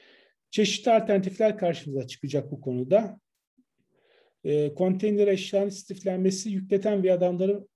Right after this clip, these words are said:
yerine getirebilir. Yükleteni ifa yardımcısı olan bağımsız istifçiler bu hususta faaliyette bulunabilir. Ya da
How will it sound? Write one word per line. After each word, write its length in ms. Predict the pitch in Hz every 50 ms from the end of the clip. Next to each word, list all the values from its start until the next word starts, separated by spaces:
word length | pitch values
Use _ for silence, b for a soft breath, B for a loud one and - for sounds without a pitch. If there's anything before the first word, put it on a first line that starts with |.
| _ -
yerine 240 | 156 160 151 143 131
getirebilir. 720 | 123 123 120 - 127 123 117 113 113 156 - - - _ _ _ _ _ _ _ _ -
Yükleteni 500 | 147 147 - - 185 180 190 202 202 196
ifa 280 | 185 185 - 202 202
yardımcısı 560 | 202 190 175 170 160 165 165 160 160 - -
olan 260 | 175 160 165 160 156 147
bağımsız 460 | 151 151 151 151 - - 180 170 170
istifçiler 840 | - - - 147 - - - - - 151 170 165 156 120 - - _ _ _ _ _ _ _ _ _ _
bu 420 | 247 170 139 143 143 143 - - 131
hususta 480 | 131 139 - 160 147 - - - 143 127
faaliyette 680 | 131 - 143 131 131 127 123 120 - - - 135 117
bulunabilir. 540 | 117 113 110 107 101 110 123 165 180 - - _ _ _ _ _
Ya 180 | - 170 185 175
da 260 | 208 226 226 220 B